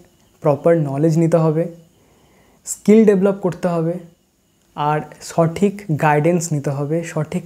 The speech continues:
মেন্টরশিপ নিতে হবে। কারো মেন্টরের under-এ আপনাকে কাজ শিখতে হবে।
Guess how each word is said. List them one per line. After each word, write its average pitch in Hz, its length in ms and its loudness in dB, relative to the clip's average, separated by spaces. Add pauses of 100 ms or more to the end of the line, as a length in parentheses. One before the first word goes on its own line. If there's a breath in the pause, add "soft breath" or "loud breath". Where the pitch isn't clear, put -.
মেন্টরশিপ 160 720 0
নিতে 143 180 -4
হবে। 127 220 -10 (480 soft breath)
কারো 151 260 0
মেন্টরের 165 580 2 (340)
under-এ 165 300 0
আপনাকে 175 480 -4
কাজ 240 240 -2
শিখতে - 400 -4
হবে। 127 260 -6